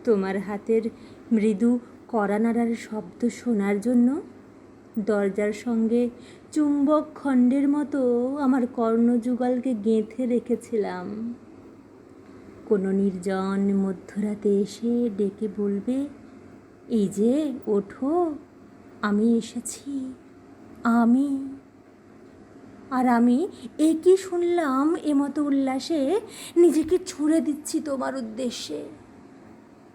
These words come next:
ঠিক এরকম একটি দৃশ্যের কথা কতবার যে আমি মনে মনে কল্পনা করেছি, সে কথা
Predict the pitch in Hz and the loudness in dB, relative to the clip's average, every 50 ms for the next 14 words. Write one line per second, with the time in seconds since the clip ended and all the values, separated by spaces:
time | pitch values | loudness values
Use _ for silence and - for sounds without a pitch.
0 | - - - - - - - - - - - - - 302 285 - 285 269 247 262 | -20 -20 -20 -20 -20 -20 -20 -20 -20 -20 -20 -10 -8 -8 -6 -4 -2 -2 -2 -2
1 | 254 - 285 269 277 262 262 - 277 233 240 233 262 233 - - 285 269 269 - | -2 -2 -2 0 0 0 -2 -2 -4 -4 -2 -2 -4 -4 -4 -4 -4 -4 -2 -2
2 | 277 269 269 - - 302 285 285 - - - - - - 381 330 320 311 320 349 | -2 -2 -2 -6 -10 -10 -10 -10 -12 -14 -14 -14 -6 2 4 4 4 4 2 0
3 | 349 320 269 277 247 254 294 302 311 320 320 320 302 - 330 320 311 302 311 320 | 0 2 0 -2 -2 0 2 2 4 4 2 2 0 0 0 0 2 2 2 2
4 | 302 302 302 294 302 302 302 302 302 302 294 302 311 294 302 294 302 302 294 294 | 2 2 4 2 2 2 2 2 0 0 0 0 0 0 0 0 -2 -4 -4 -4
5 | 294 285 311 311 311 311 311 - - - 285 254 247 240 - - - - - - | -4 -4 -2 -2 -2 -2 -4 -6 -8 -8 -8 -6 -8 -8 -8 -10 -12 -14 -14 -16
6 | - - - - - - - - - - - - - - 277 240 - - - - | -16 -18 -20 -20 -20 -20 -20 -20 -20 -20 -18 -14 -6 -6 -6 -4 -4 -6 -8 -8
7 | - 311 311 311 294 | -12 -14 -12 -12 -14